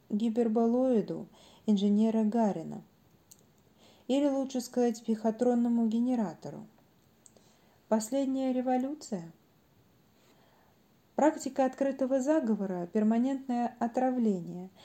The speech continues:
Характерно, что в двадцатом веке многие его революционные проявления были связаны именно с наркотизацией общества. В шестидесятые годы в Лексингтонской тюрьме С Ш А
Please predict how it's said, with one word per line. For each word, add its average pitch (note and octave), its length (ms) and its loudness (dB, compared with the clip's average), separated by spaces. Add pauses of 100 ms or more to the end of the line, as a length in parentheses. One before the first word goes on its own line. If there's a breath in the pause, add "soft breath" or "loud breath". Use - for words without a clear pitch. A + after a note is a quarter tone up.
(160 loud breath)
Характерно, B3 640 4
что A3 240 0
в A3 60 2
двадцатом A#3+ 640 0
веке C#4+ 320 -2
многие A3+ 440 2
его A3+ 200 2
революционные A3+ 760 2
проявления A3 640 2
были G3 240 0
связаны A3+ 480 -2
именно C#4 340 -2
с C4+ 120 -10
наркотизацией A#3 800 -2
общества. G3 640 -4 (560 loud breath)
В - 40 -18
шестидесятые B3 760 0
годы A3 640 0
в G3+ 80 -6
Лексингтонской A3+ 1000 0
тюрьме B3+ 540 0 (180)
С G#3+ 240 -2
Ш G#3+ 180 -4
А F3+ 260 -4